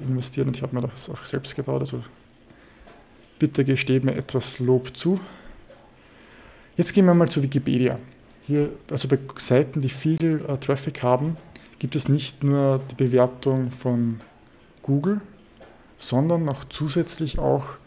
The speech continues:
äh, einen Indikator drunter mit drei verschiedenen Farben, eben grün für bestanden, gelb, es gibt Probleme und rot, das ist ganz schlecht. Und da erkennt man dann sehr leicht,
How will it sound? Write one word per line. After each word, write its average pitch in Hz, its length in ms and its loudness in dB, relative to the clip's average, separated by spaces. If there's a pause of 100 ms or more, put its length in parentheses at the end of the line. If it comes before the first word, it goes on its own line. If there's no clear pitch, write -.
(520)
äh, - 40 -4
einen 135 360 2
Indikator 131 640 2
drunter 170 600 -2
mit 131 200 -2
drei 123 140 2
verschiedenen 127 380 -2
Farben, 147 520 0
eben 120 160 -4
grün 147 320 4
für 135 300 4
bestanden, 135 640 0 (600)
gelb, 135 240 6
es 127 100 -2
gibt - 200 -4
Probleme 147 720 0 (180)
und 131 420 -2
rot, 135 420 2
das 117 120 -8
ist 123 120 -8
ganz 127 220 -2
schlecht. - 400 -6 (1120)
Und 147 340 2 (880)
da 139 160 8
erkennt 143 380 2
man 147 100 2
dann 139 220 2
sehr 131 260 2
leicht, 123 560 0